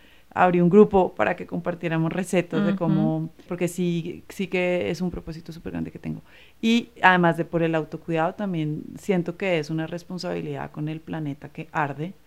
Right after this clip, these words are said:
Speaker 1: A mí me aterra la cantidad de plástico que consumimos, cada uno,
Speaker 2: Sí.
Speaker 1: eh, sobre todo con cosas de aseo. A,
Speaker 2: Sí.
Speaker 1: a mí verdaderamente me genera una
Speaker 2: Mm.
Speaker 1: angustia
Speaker 2: Ujú.
Speaker 1: personal. Yo compro y me, me siento angustiada. Y cada vez que cojo el tarro, el champú, el tarro, el no sé qué, el tarro, el jabón,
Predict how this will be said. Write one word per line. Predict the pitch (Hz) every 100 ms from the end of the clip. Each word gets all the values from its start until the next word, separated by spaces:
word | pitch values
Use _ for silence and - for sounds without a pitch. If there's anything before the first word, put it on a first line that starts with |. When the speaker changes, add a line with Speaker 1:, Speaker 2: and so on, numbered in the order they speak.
| -
Speaker 1:
A | 180
mí | 185
me | 175 165
aterra | 165 - 202 190 180 175
la | 170
cantidad | 180 180 160
de |
plástico | 175 160 151 - 175
que | 180
consumimos, | 185 170 180 160 156 -
cada | 170
uno, | 160
Speaker 2:
Sí. | 151 - - -
Speaker 1:
eh, | 180
sobre | 175 170
todo | 170 151
con | 175
cosas | 165 147
de | 165
aseo. | 147 160 151 - _
A, | 190
Speaker 2:
Sí. | - 151 -
Speaker 1:
a | 190
mí | 170 165 -
verdaderamente | 165 175 180 165 156 -
me | 185
genera | - 175 170 156 -
una | 185 180 170 170
Speaker 2:
Mm. |
Speaker 1:
angustia | 180 160 151 - 156
Speaker 2:
Ujú. | 196 196
Speaker 1:
personal. | 185 165 165 151 - - -
Yo | 185 175 -
compro | 214 208 190 208 226
y | 202
me, | 196 180 -
me | 175
siento | 160 156 156
angustiada. | 160 185 - 175 143 143 143 _ - _
Y | -
cada | 180 165
vez | 170
que |
cojo | - 190
el | 185
tarro, | 202 185 180
el |
champú, | 175 185 170 170
el | 165 160
tarro, | 185 175
el | 180
no | 180
sé | 175
qué, | -
el | 151
tarro, | - 180 170
el | 175
jabón, | 185 175